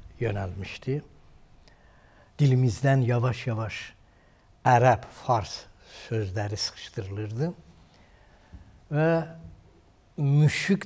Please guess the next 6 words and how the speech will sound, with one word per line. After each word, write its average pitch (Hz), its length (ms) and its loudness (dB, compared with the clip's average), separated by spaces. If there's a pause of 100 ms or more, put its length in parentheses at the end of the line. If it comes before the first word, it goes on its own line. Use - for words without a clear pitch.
də, 196 140 10 (2000)
yəni 135 320 -6 (100)
poetika 156 600 6
baxımından 127 580 -4
ona 135 220 -2
yanaşsaq, 135 760 2